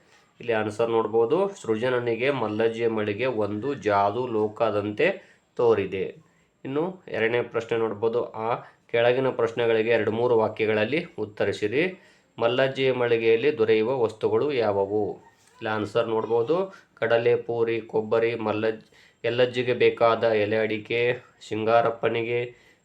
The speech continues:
ಬೇಕಾದ ಸಕ್ಕರೆ ಚಹಾ ಪುಡಿ, ಪೂಜಾರಪ್ಪನಿಗೆ ಬೇಕಾದ ಊದ್ಕಡ್ಡಿ, ಕರ್ಪೂರ, ಬೀಗರಿಗೆ ಬೇಕಾದ ಬಿಸ್ಕಿಟು, ಖಾರ,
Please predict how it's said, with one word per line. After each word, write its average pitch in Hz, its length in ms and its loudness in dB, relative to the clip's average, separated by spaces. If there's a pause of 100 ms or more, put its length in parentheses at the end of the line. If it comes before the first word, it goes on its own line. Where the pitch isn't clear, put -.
ಬೇಕಾದ 113 500 2
ಸಕ್ಕರೆ 113 500 -2
ಚಹಾ 110 240 0
ಪುಡಿ, 113 280 -4
ಪೂಜಾರಪ್ಪನಿಗೆ 113 880 0
ಬೇಕಾದ 110 520 0
ಊದ್ಕಡ್ಡಿ, 110 720 -4
ಕರ್ಪೂರ, 110 420 -6 (640)
ಬೀಗರಿಗೆ 120 480 2
ಬೇಕಾದ 110 600 2
ಬಿಸ್ಕಿಟು, 113 580 -6
ಖಾರ, 104 260 0